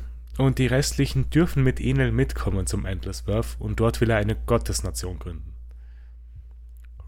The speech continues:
Robin fragt, Robin fragt, was passiert, wenn sie verweigern. Enel versteht nicht, wieso überhaupt jemand etwas verweigert, wenn Gott es sagt.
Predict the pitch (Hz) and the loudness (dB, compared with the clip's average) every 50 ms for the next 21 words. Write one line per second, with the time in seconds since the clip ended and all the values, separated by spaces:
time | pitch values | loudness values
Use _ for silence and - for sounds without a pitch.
0 | - 62 60 - 98 104 104 98 101 98 - - - 113 110 113 - - - - | -14 -14 -8 -4 -2 -2 0 0 0 -2 -2 -2 0 2 2 2 0 -2 -4 -6
1 | - 101 - - 104 127 135 131 131 120 117 - - 107 113 123 - - - - | -6 -6 -4 0 2 4 4 4 4 2 2 0 0 0 0 0 0 0 0 0
2 | 110 104 - - 104 - - 113 104 - 107 101 - 117 - 113 113 127 110 92 | 0 0 0 -2 -2 0 2 2 2 2 2 2 2 0 0 2 2 2 2 2
3 | 90 - - - - - - - - - - - - - - - - - - - | 0 -2 -2 -4 -4 -4 -4 -6 -6 -8 -8 -10 -10 -10 -10 -10 -12 -12 -10 -4
4 | - - 110 113 117 107 - - 107 - - - 120 139 - - 107 107 - - | 0 2 2 4 2 2 2 2 0 0 2 2 2 2 2 0 -2 -2 -2 0
5 | - 107 - 113 110 - 113 110 98 101 101 - - - 104 98 98 95 95 95 | 0 0 2 0 0 2 2 2 2 2 2 0 0 0 0 0 0 -2 -2 -4
6 | - 101 - - 101 90 92 92 92 101 98 - - 98 90 90 87 85 - - | -4 -4 -4 -4 -4 -4 -4 -2 -2 -2 -2 -2 -4 -4 -2 -4 -4 -4 -4 -4
7 | 92 - - 117 - - - - - | -2 -2 -2 -2 -2 -4 -6 -6 -8